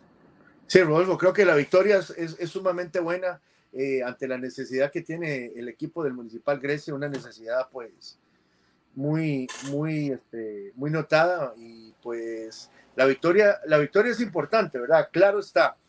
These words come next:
no podemos tirar campanas al viento por un buen partido que hizo el equipo griego, porque hay que ver cómo estará el nivel,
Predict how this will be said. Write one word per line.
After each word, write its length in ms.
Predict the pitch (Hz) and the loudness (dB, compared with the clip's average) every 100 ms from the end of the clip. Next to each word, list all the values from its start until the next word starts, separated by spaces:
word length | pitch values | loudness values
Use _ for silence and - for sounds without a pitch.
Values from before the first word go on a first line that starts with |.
| _ _ - | _ _ -8
no 160 | 139 | -6
podemos 240 | 165 170 156 | -4 -4 -4
tirar 320 | 143 165 175 _ | -2 -2 -4 _
campanas 500 | - - - 151 175 | 0 0 2 0 2
al 100 | 175 | 0
viento 360 | 160 170 170 - | 0 -2 -2 -4
por 160 | 135 | -4
un 100 | 147 | -4
buen 200 | 160 160 | -2 -2
partido 400 | 160 147 156 160 | -2 -2 -4 -6
que 100 | 131 | -6
hizo 160 | 131 151 | -6 -6
el 60 | 135 | -8
equipo 340 | - - 147 | -10 -16 -14
griego, 340 | 135 180 135 - _ _ _ | -8 -8 -8 -14 _ _ _
porque 260 | 131 123 135 | -8 -4 -4
hay 100 | 131 | -4
que 120 | 156 | -4
ver 220 | 151 156 | -4 -4
cómo 220 | 156 160 | -6 -6
estará 420 | 156 147 135 139 147 | -4 0 2 2 0
el 280 | 131 123 | -2 -4
nivel, 520 | 117 117 120 156 202 | -6 -4 -2 -2 -4